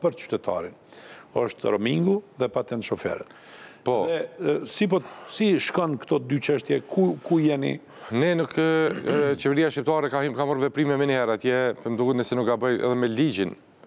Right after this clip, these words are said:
Speaker 2: sepse qe-, qeveria shqiptare ka, ka, që, ka da-, ka qëndruar të shkojë edhe në ndryshim të ligjit për roaming. Ne në Kosovë kemi, m, e, ma lehtë, nuk, nuk e kemi këtë problem dhe besoj shumë shpejt do të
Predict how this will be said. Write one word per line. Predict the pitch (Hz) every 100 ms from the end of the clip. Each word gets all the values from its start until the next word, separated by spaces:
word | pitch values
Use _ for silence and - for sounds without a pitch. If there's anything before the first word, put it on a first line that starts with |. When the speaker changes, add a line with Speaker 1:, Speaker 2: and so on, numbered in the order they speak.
| -
Speaker 2:
sepse | - 92 110
qe-, | - 64
qeveria | - 117 139
shqiptare | - 110 131
ka, | 120 113 90 - - -
ka, | 113 110 107 - - - - _ - -
që, | 95 95 104 101
ka | 104 101
da-, | 90 117 -
ka | 107 107
qëndruar | 110 127 123
të | -
shkojë | - 117
edhe | 113 113
në | 110
ndryshim | 101 - 113
të | 107
ligjit | 110 131 92 90 -
për | 95
roaming. | 92 113 127 - - - -
Ne | 104 135
në | 117
Kosovë | 113 127 117
kemi, | 120 110 110 - - - -
m, | 92 92 -
e, | - - 82 87
ma | 87 110
lehtë, | 123 139 - - - - - - -
nuk, | 85 -
nuk | 95
e | 95
kemi | 110 95 92
këtë | 85
problem | 92 98 120
dhe | 104
besoj | 101 107
shumë | 107 104
shpejt | - 113 - - - - - -
do | 104
të | 107